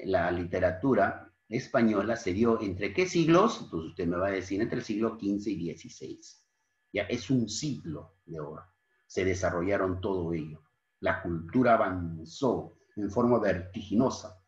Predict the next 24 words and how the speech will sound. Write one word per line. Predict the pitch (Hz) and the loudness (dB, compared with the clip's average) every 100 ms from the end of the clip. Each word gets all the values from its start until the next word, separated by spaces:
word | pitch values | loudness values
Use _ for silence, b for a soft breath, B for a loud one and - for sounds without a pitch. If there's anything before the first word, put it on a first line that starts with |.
| _ _ _ _ _ _ _ | _ _ _ _ _ _ _
¿no? | 85 117 - - _ | -6 -6 -6 -14 _
En | 101 113 - - | 0 2 0 -6
España. | 92 - 80 76 73 76 _ _ _ _ _ _ _ _ _ _ _ _ _ _ _ _ _ _ B B B B B | -14 -8 -6 -6 -8 -14 _ _ _ _ _ _ _ _ _ _ _ _ _ _ _ _ _ _ B B B B B
Los | 131 165 - | 4 6 6
tipos | 240 - 240 226 | 4 6 6 6
de | 180 | 6
novelas | 139 165 190 190 143 | 6 8 6 6 4
renacentistas. | 131 117 - 92 90 90 135 - - - - | 4 4 2 0 -2 0 -2 -2 -8 -14 -6
Ojo, | 113 - 85 | -2 -2 -2
en | 101 | -2
esta, | 139 - 147 131 - | 0 4 4 2 -2
en | 98 85 87 107 | -4 -2 -2 -4
este, | 107 117 | -4 -2
en | 110 120 | 0 0
este | - 113 | -2 -2
capítulo, | 127 - 101 98 95 | -2 0 -2 -2 -2
en | 95 | -2
esta | 101 - - | -2 -2 2
parte, | 95 92 95 | 2 0 -4
estamos | 85 85 85 | -4 -4 -4
desarrollando | - 104 - 87 87 85 92 B B B B | -4 -4 -2 -2 -2 -4 -6 B B B B
el | 90 90 | -6 -4
género | 95 90 90 85 | 0 0 0 0
narrativo. | 80 80 69 - 76 73 | -2 -4 -6 -8 -14 -14